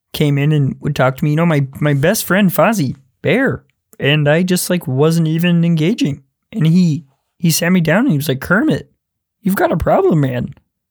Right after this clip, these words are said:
You gotta deal with this. We're all dealing with this right now. And you gotta, you know, sit down and look and just,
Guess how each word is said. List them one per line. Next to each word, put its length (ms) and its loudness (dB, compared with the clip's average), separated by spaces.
You 100 0
gotta 200 0
deal 280 2
with 120 2
this. 420 -8
We're 180 2
all 120 2
dealing 320 2
with 120 -4
this 220 -6
right 140 0
now. 420 -2
And 140 -2
you 120 2
gotta, 300 0
you 80 0
know, 140 2
sit 340 -4
down 420 -2
and 180 2
look 300 -4
and 160 -2
just, 340 -2